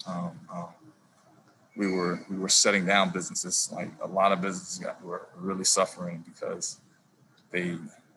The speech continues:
they s-, there weren't people out here to be, you know, um, to be consuming the, the products and stuff. So, but that's one of the, it's one of the big setbacks. I mean, a lot of people suffer that, but San, San Francisco mostly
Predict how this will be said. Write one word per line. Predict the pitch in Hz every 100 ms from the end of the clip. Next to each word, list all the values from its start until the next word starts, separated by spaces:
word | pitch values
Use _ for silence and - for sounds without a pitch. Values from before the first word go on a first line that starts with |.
| _
they | -
s-, | - - 92
there | 95
weren't | 101 110 104
people | 110 90
out | 95 95
here | 92
to | 92 - -
be, | 90 90 -
you | 98
know, | 90 87 - - - -
um, | 95 92 90 - - - _ _ - - - - - _ _ _ _ -
to | - 85
be | 87 90
consuming | - - 104 101 87
the, |
the | 82 87
products | - 107 104 -
and | -
stuff. | - 82 -
So, | 92 90 87 - - _ _
but | -
that's | 98 -
one | 104
of | 101
the, | 90 87 - - - - - -
it's | -
one | 107
of | 95
the | 87
big | 90
setbacks. | - 85 82 85 82
I |
mean, | 101 95
a |
lot | 104 110
of | -
people | - -
suffer | 104 98 98
that, | 98 78
but | 80 78 - - - -
San, | - 98 -
San | - 98
Francisco | - 95 - 90 92 - _
mostly | 95 92 90 -